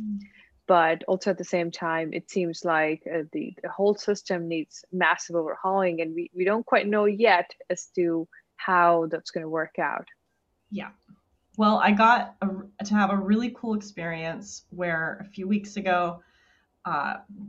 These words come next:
Speaker 1: I was approached and I got to edit a potential law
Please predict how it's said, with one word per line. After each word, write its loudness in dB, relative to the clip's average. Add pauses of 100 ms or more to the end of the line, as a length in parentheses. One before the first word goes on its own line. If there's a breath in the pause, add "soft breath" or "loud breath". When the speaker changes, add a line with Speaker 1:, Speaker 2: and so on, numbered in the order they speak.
(720)
Speaker 1:
I 0
was -2
approached -4 (100)
and -6
I -4
got 0 (120)
to -6
edit 0 (800 soft breath)
a -4
potential -2 (100)
law -2